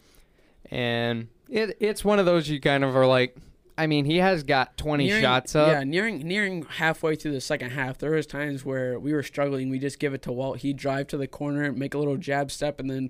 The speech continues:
Speaker 2: pull up a mid-range and knock it down.
Speaker 1: Yeah.
Speaker 2: And he was a guarantee from that spot, but it's, it's just tough when we have that, that one per-, they start to double team him and just kinda lock him up a little bit. And Logan Ryan with that,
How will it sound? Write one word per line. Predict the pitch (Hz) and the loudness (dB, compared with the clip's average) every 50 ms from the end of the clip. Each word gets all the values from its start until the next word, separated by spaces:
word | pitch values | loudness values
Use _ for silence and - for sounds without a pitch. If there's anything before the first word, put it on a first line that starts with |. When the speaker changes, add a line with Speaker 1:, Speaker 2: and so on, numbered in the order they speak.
| - - | -6 -6
Speaker 2:
pull | - 139 139 143 | -4 -2 -2 -2
up | 139 131 - _ - - | -2 -4 -8 _ -20 -16
a | - 131 | -10 -8
mid-range | 131 139 147 139 131 135 131 131 127 127 | -6 -4 -4 -4 -4 -4 -6 -6 -8 -8
and | 123 127 | -8 -6
knock | 127 131 131 - | -6 -6 -6 -8
it | 131 117 | -8 -8
down. | 127 127 131 131 131 | -6 -6 -4 -2 0
Speaker 1:
Yeah. | 127 120 110 107 117 - _ _ _ _ - - | 2 2 2 0 -2 -8 _ _ _ _ -12 -10
Speaker 2:
And | - 139 160 | -6 -4 -2
he | 190 190 | 0 0
was | 175 147 | 0 -2
a | 151 | -4
guarantee | 147 131 151 160 160 156 147 - 160 170 | -4 -4 -2 -2 -2 -2 -2 -4 -4 -6
from | 170 - 135 127 | -6 -6 -8 -8
that | 123 120 - | -8 -8 -12
spot, | - - - 151 160 143 120 131 | -8 -2 0 2 2 2 0 -2
but | 131 127 127 - - _ _ _ _ _ _ _ _ _ _ _ _ _ _ _ _ _ _ _ _ _ _ _ _ _ _ _ _ _ _ _ | -6 -6 -6 -8 -10 _ _ _ _ _ _ _ _ _ _ _ _ _ _ _ _ _ _ _ _ _ _ _ _ _ _ _ _ _ _ _
it's, | - 165 - - _ _ _ _ _ _ _ _ _ _ - | -6 -6 -6 -8 _ _ _ _ _ _ _ _ _ _ -6
it's | 160 160 - | -4 -4 -2
just | 180 165 - - | -4 -4 -4 0
tough | - 160 165 160 - | 0 0 0 0 -2
when | 147 143 | -4 -4
we | 143 135 | -4 -4
have | 139 147 143 147 139 | -2 -2 -2 0 2
that, | 151 143 139 135 - - _ _ _ _ _ _ _ _ _ _ _ _ - - _ - - _ _ _ _ _ - | 2 2 2 2 0 -4 _ _ _ _ _ _ _ _ _ _ _ _ -20 -20 _ -20 -20 _ _ _ _ _ -8
that | 147 143 165 151 139 | -4 -2 -2 0 0
one | 143 151 156 143 | -2 -2 -4 -2
per-, | - 175 151 | -2 -4 -4
they | 139 139 143 143 170 175 175 | -4 -6 -4 -2 0 0 0
start | 165 - 190 180 175 | 0 0 0 0 0
to | 160 | 0
double | 143 135 151 151 156 | 0 0 0 0 0
team | 151 - 151 151 147 | -2 -2 -4 -4 -4
him | 147 143 147 147 | -4 -4 -4 -4
and | 139 | -4
just | 131 131 - | -4 -6 -6
kinda | - - 139 131 | -8 -8 -6 -4
lock | 127 131 135 139 - - | -4 -2 -4 -4 -4 -6
him | 156 143 | -6 -6
up | 143 135 - | -6 -6 -6
a | |
little | 131 135 135 131 127 | -6 -4 -4 -4 -4
bit. | - 135 - | -4 -4 -2
And | 120 139 | -2 -2
Logan | 143 156 170 165 156 147 | -2 0 0 0 -2 -2
Ryan | 143 143 147 147 147 143 | -2 -2 -2 -2 -2 -4
with | 143 139 | -2 -2
that, | 151 139 123 - | -2 -2 -2 -4